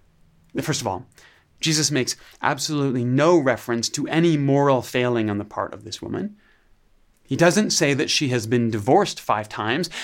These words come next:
He certainly doesn't editorialize to suggest that any possible divorce was her fault. He simply states the fact that she has been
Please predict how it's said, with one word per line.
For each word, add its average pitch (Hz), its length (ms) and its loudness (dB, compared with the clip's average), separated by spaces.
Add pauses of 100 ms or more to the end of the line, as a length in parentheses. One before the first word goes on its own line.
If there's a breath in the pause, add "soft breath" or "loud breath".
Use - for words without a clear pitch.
(100)
He 147 80 2
certainly 233 340 4
doesn't 180 300 4
editorialize 170 800 4
to 147 80 -8
suggest 160 460 2
that 180 160 -6
any 175 180 2 (240 loud breath)
possible 180 540 0
divorce 143 520 4
was 131 220 -2 (180)
her 135 200 -2
fault. - 480 -8 (920)
He 143 100 -2
simply 156 340 0
states 123 380 -2
the - 80 -8
fact 165 480 -2
that 170 120 -6
she 135 200 0
has 117 200 -4
been 139 640 2